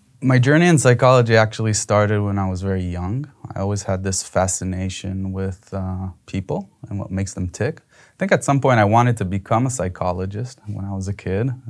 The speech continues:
which is a kind of a weird profession, uh, to want to be when you're a kid. Um, I come from a very multicultural country,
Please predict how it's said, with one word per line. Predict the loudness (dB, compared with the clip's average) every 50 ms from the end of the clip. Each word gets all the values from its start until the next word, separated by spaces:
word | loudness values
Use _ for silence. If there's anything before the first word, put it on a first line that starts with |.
| -16 -16 -16 -14
which | -14 -14 -12 -10
is | -12 -12 -12
a | -12 -16
kind | -14 -12 -10 -10 -8
of | -8 -8
a | -8
weird | -6 -6 -6 -6 -6 -8
profession, | -12 -16 -12 -10 -8 -8 -8 -8 -6 -8 -8 -8 -12 -20 -20 -20 -20 -20 -20 -20 _ _
uh, | -2 2 2 4 4 4 4 2 2 0 -2 -4 -10 -20 -20 -20 _ -12
to | -10 -8
want | -6 -6 -6 -6 -6
to | -8
be | -8 -6 -6 -6
when | -4 -4 -4 -4
you're | -4 -4 -6
a | -6
kid. | -4 0 2 2 2 0 -2 -10 -18 -20 -20 -20 -16 _
Um, | -2 0 2 2 2 2 0 0 -2 -4 -10 -20 -20 _ -6
I | -4 -2
come | 0 0 2
from | 2 2 2
a | 4
very | 4 6 6 6 6 6 6
multicultural | 6 6 6 4 4 2 0 0 0 0 0 2 2 2 2 2 2 -2 -2 -2 0 0 -2 -4 -4
country, | -4 -2 -2 -2 -4 -6 -8 -10 -10 -12